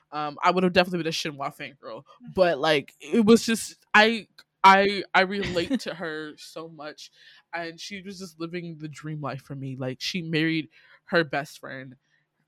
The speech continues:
Speaker 1: and, like, was just living her life. So, yes. Um,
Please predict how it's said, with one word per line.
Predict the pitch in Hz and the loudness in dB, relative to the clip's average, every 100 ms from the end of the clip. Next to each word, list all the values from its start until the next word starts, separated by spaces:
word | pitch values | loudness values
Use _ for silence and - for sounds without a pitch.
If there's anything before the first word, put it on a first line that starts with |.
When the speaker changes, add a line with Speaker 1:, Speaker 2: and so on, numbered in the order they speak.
| _ - | _ -18
Speaker 1:
and, | 135 143 123 113 110 - | -14 -12 -14 -18 -20 -12
like, | 143 139 - _ 175 | -8 -8 -12 _ -10
was | 220 | -6
just | 220 208 | -6 -8
living | 170 185 208 | -8 -8 -6
her | 240 190 | -6 -4
life. | 143 151 147 127 - - | -2 -2 -2 -4 -10 -8
So, | 160 | -6
yes. | 156 143 131 _ _ _ _ _ _ | -4 -6 -8 _ _ _ _ _ _
Um, | 165 160 160 156 156 | -8 -6 -8 -10 -16